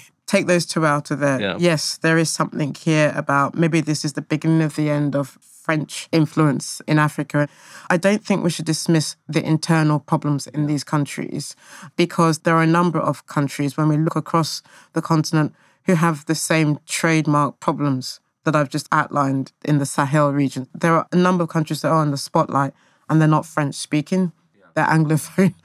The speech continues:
Speaker 2: Yeah.
Speaker 1: So I, I think that we shouldn't
Speaker 2: So
Speaker 1: assume that
Speaker 2: Anglophone crowing might be a little bit, uh,
Speaker 1: Yeah, so I'd be,
Speaker 2: premature.
Speaker 1: yeah, I'd be very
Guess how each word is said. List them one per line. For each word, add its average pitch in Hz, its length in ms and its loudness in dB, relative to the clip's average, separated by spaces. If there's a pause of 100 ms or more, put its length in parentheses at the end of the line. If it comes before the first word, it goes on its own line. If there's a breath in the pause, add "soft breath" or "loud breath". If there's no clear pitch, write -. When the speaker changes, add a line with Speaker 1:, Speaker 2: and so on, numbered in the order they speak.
(300 loud breath)
Speaker 2:
Yeah. 95 140 -8
Speaker 1:
So 190 140 2
I, 175 240 2
I 165 100 0
think 180 520 -4
that 156 140 -2
we 170 80 -4
shouldn't 165 320 -2
Speaker 2:
So - 260 -2
Speaker 1:
assume 107 140 0
that 120 180 0
Speaker 2:
Anglophone 107 360 -2
crowing 98 460 -2
might 98 240 -4
be 101 80 -6
a - 20 -4
little 247 200 2
bit, 240 180 4
uh, - 20 2
Speaker 1:
Yeah, 247 580 4
so 240 120 0
I'd 247 220 0
be, - 60 -2
Speaker 2:
premature. 233 280 0
Speaker 1:
yeah, 226 280 2
I'd 214 100 -2
be 226 100 2
very 214 440 0